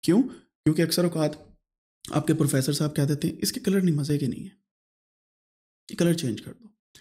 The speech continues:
ये बोल्ड कर दो, ये इटैलिक कर दो।" और कभी कभार आर के अंदर किसी चीज़ को इटैलिसाइज या सुपर या सबस्क्रिप्ट करने के लिए आपको लेटेक्स सीखनी पड़ती है, लाटेक्स जिसे बोला जाता है या लेटेक्स बोला जाता है। So वो सीखने के बजाय सेव करो,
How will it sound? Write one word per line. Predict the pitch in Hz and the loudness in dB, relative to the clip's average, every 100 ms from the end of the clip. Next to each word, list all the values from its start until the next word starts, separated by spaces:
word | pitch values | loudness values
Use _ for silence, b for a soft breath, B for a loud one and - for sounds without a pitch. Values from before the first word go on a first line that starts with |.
| b b | b b
ये | 208 | 2
बोल्ड | 190 180 170 165 | 6 6 6 4
कर | 117 | -2
दो, | - | -2
ये | 190 220 | 2 2
इटैलिक | 202 147 151 | 4 2 0
कर | 120 | -4
दो।" | - - _ _ - | -10 -20 _ _ 0
और | 196 | 2
कभी | 185 214 | 4 2
कभार | 214 185 190 - 151 | 4 2 2 0 2
आर | 151 196 | 4 4
के | 220 | 4
अंदर | 202 143 165 | 4 6 4
किसी | 170 160 165 | 2 2 2
चीज़ | 165 147 151 | 2 0 2
को | - 139 | -4 -2
इटैलिसाइज | 135 147 185 175 175 | 2 2 2 2 2
या | 185 | 2
सुपर | 180 147 - 175 | 2 0 2 2
या | 175 | 2
सबस्क्रिप्ट | 170 160 - - 160 - | 2 -2 -2 -2 -4 2
करने | 135 135 143 | 4 4 4
के | 131 | 2
लिए | 123 139 | 4 4
आपको | 147 170 | 4 2
लेटेक्स | 208 139 135 156 | 4 4 2 0
सीखनी | 147 135 135 | -2 0 -2
पड़ती | 131 127 131 | -2 -4 -6
है, | - - _ _ _ _ _ - | -6 -10 _ _ _ _ _ -2
लाटेक्स | 139 135 135 | 0 0 -2
जिसे | 160 - 127 | -2 -2 0
बोला | 127 127 | 0 0
जाता | 123 135 | 0 2
है | |
या | 135 | 4
लेटेक्स | 131 135 135 - | 4 2 -2 -4
बोला | 123 110 | -6 -6
जाता | 127 - | -10 -12
है। | - _ _ _ _ _ _ - | -20 _ _ _ _ _ _ 0
So | 190 | 2
वो | 143 196 | 4 4
सीखने | 156 147 156 | 6 6 6
के | 170 | 4
बजाय | 160 127 139 - - | 4 2 0 -2 0
सेव | 147 147 | 4 4
करो, | 180 180 214 - - | 2 2 2 0 -14